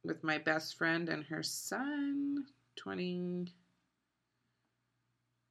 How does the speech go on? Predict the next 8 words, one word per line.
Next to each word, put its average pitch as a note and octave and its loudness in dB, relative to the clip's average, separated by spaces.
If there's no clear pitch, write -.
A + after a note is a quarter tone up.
yep, F3+ 8
twenty G#3 6
sixteen. F3+ 6
So F3+ 10
August, F#3 12
July F#3 12
and G3 8
August E3 10